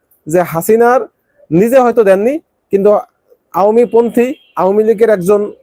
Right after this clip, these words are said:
বিজ্ঞ আইনজীবী বা সিনিয়র আইনজীবী, সে নিজে সেখানে নিজের ইচ্ছায়, স্বইচ্ছায় এখানে ই হয়েছে, আহ,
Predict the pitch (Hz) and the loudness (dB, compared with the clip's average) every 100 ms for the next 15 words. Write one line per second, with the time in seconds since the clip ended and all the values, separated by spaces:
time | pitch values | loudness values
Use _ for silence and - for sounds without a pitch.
0 | _ _ 156 208 190 226 226 208 220 214 | _ _ -4 -4 0 0 2 0 2 2
1 | 190 185 196 214 208 202 220 311 _ _ | 0 0 2 2 0 0 -2 -4 _ _
2 | _ - 185 185 220 240 196 185 180 175 | _ -4 -2 0 2 0 2 -2 0 0
3 | 165 - _ _ _ _ - 175 196 214 | 0 -4 _ _ _ _ -4 -2 0 0
4 | 190 202 214 220 - 196 190 196 185 170 | 0 -2 -2 -2 0 -2 0 0 0 0
5 | 170 165 - _ _ _ - 190 202 202 | 0 -2 -4 _ _ _ -4 0 0 2
6 | 233 330 _ _ _ _ _ - 170 175 | 0 0 _ _ _ _ _ -2 2 4
7 | 170 | 4